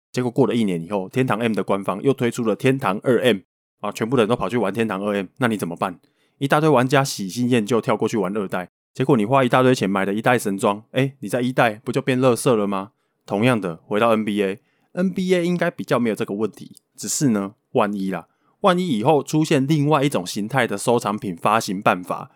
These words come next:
比区块链更炫炮的发行办法，比它更有收藏价值，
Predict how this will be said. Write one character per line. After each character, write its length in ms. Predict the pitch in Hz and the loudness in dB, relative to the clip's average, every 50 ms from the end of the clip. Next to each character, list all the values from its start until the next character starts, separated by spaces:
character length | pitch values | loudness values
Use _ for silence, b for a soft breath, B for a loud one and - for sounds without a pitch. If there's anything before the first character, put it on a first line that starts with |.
| _ _ | _ _
比 160 | - 101 90 | -10 -10 -10
区 280 | - - - - 117 113 | -10 -10 -8 -6 -4 -4
块 280 | 117 - 147 120 104 104 | 0 2 2 4 4 4
链 200 | 110 107 101 95 | 2 0 0 0
更 160 | 120 107 101 | 0 -2 -2
炫 220 | 92 - 113 101 | 0 -4 -4 -4
炮 200 | 92 - 101 92 | -2 -4 -6 -6
的 80 | 92 90 | -6 -6
发 160 | - 101 92 | -6 -8 -8
行 120 | - 92 | -8 -10
办 220 | 85 - 101 92 90 | -10 -8 -10 -10 -8
法， 240 | - 64 - - _ _ _ _ _ _ - | -10 -12 -12 -12 _ _ _ _ _ _ -10
比 100 | - 101 | -10 -4
它 160 | 107 120 123 | 0 0 0
更 180 | 131 - 143 117 98 | 0 2 0 0 0
有 120 | 92 87 | -2 -6
收 200 | 80 - 117 113 | -4 -2 -2 -2
藏 120 | 101 92 | -2 -4
价 200 | 92 - 107 90 | -6 -6 -8 -8
值， 220 | - - - 139 | -8 -12 -18 -20